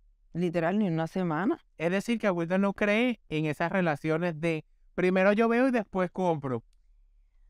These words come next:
Speaker 1: Es como te digo otra vez, no te voy a decir que no lo he hecho así,
Speaker 2: Ujú.
Speaker 1: pero no siempre uno lo hace así.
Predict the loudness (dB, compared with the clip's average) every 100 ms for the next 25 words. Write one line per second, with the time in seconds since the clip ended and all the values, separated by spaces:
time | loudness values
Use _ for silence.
0 | _ -20 _ -20 -20 -20 _ _ -6 -2
1 | 0 0 0 -2 0 -2 0 -2 -4 -6
2 | -6 -8 -12 -20 -20 -8 -4 -2 0 0
3 | 0 -4 -2 -2 -2 0 -2 -4 -8 -2
4 | -2 -2 -4 _ _ -4 -2 -2 -4 -2
5 | -2 -2 -2 -2 -2 -2 -4 -8 -12 -12
6 | -14